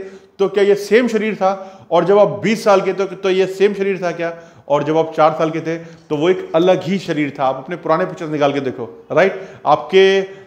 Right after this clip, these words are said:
जो दोस्त लोग होंगे, शायद पहचान भी नहीं पाएंगे, ये कोई और शरीर है, right? और वो शरीर transform होता है, हर एक cell regenerate होता है, वो खत्म होके एक नया शरीर बनता है, और फिर एक नया शरीर बनता है, और एक, फिर एक नया शरीर बनता है, लेकिन शरीर बदलता रहता है।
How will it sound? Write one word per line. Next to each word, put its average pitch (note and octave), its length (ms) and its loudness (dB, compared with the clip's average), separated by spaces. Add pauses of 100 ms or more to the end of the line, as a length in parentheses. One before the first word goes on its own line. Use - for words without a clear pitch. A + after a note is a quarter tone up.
(120)
जो D#3+ 140 -2
दोस्त D#3+ 440 -2
लोग F#3+ 140 -2
होंगे, F3 200 -4
शायद F3+ 160 -4
पहचान E3+ 320 -2
भी F3+ 80 -6
नहीं F3+ 100 -6
पाएंगे, E3+ 280 -2
ये F3+ 100 2
कोई F#3+ 140 -2
और G3 220 2
शरीर D#3+ 300 -2
है, A#2+ 140 0
right? F3 300 -4 (460)
और E3 200 4
वो E3 220 2
शरीर G3+ 580 -4
transform F3+ 640 -2
होता E3+ 320 2
है, C3+ 300 -4 (340)
हर A3 140 4
एक A#3 140 2
cell G#3+ 400 0
regenerate F3+ 720 0
होता D#3 220 -2
है, C#3+ 60 4
वो E3+ 160 0
खत्म E3 360 -4
होके G#3+ 240 -2
एक G3 120 -4
नया F3 200 0
शरीर F3+ 280 -4
बनता D3+ 320 -2
है, F#3 220 -4 (280)
और E3+ 140 4
फिर G3 160 0
एक G3 120 2
नया F3 160 2
शरीर E3 240 -4
बनता D3+ 240 -2
है, F3 60 -2
और G#3 200 2
एक, G#3+ 140 0
फिर G3 100 0
एक F3+ 80 -4
नया E3+ 240 -2
शरीर E3+ 220 -4
बनता D3 260 -2
है, - 420 -6
लेकिन E3+ 320 -2
शरीर G3+ 360 0
बदलता F#3 360 2
रहता E3 260 4
है। - 260 -4